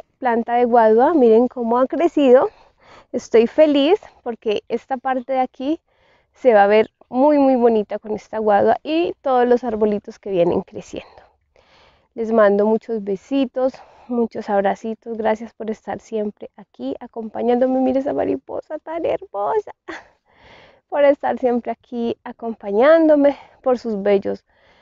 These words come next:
mensajes y por su apoyo. Eh, bueno, mi hermosa familia de corazones verdes, empecemos.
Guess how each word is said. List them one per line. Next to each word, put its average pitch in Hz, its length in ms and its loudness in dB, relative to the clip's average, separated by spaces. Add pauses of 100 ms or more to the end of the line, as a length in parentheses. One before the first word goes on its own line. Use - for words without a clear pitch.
(280)
mensajes 277 840 2 (600)
y 220 80 -18
por 202 200 -12
su - 120 -10
apoyo. - 460 -12 (960)
Eh, 202 440 2 (240)
bueno, 320 300 -2 (180)
mi 240 80 0
hermosa 208 400 0
familia 208 360 0
de 226 60 0
corazones 214 540 -4
verdes, 269 460 0 (800)
empecemos. - 840 -6